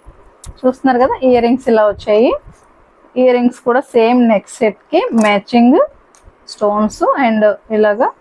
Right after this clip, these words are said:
రూబీస్ అయితే వచ్చాయి. నేను ఒకసారి పెట్టుకుని చూపిస్తాను చూడండి.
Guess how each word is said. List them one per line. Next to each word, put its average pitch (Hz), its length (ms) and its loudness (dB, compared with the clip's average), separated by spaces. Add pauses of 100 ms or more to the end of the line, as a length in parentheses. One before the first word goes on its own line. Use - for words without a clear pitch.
(920)
రూబీస్ 220 400 -2
అయితే 196 220 -2
వచ్చాయి. 226 300 -4 (600)
నేను 240 160 2
ఒకసారి 220 320 -6
పెట్టుకుని 220 340 0
చూపిస్తాను 202 500 -6
చూడండి. 185 420 0